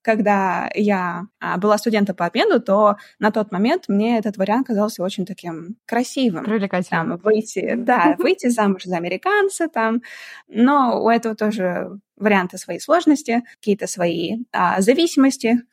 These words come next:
Speaker 1: А, то есть если выйти замуж за американца, то ты от него, по сути, зависишь. А я тот человек, который не очень любит быть зависимым от других людей и подчиняться другим людям. Поэтому, ну да,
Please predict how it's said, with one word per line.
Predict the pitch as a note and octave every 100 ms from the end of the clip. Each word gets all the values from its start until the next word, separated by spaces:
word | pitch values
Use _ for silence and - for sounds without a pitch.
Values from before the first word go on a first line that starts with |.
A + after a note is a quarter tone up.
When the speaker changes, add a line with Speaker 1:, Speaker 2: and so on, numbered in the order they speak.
| _
Speaker 1:
А, | - F#3+
то | F#3
есть | G#3+
если | A3 A3
выйти | A3 G#3
замуж | G3+ G3+ G#3
за | F#3+
американца, | F#3+ G3+ A4 C4
то | G#3+ G#3+ G3+
ты | G#3+ A3+
от | G#3 F#3+
него, | A3
по | G#3+
сути, | G3 F#3+
зависишь. | F3+ F3 - - - -
А | F#3
я | G3+ G#3
тот | G#3 -
человек, | - G#3+ D4+
который | A#3 G#3 G3
не | G3+
очень | F#3+ - F3
любит | F3 A#3+ -
быть | F3 G#3 G3+ F#3
зависимым | G#3+ G#3+ G#3+ E3+ F3 E3+ -
от | F3+ F3+ -
других | - F3 F3 -
людей | F3+ - G#4+ -
и | A#3
подчиняться | - - A#3 A#3+ -
другим | G#3+ A#3 G#3+
людям. | G3 G3+ F#3 G#3+ - - - -
Поэтому, | F#3 G3+ G#3 G3 F#3 F3 F3+ - _ _
ну | A4+
да, | A#3+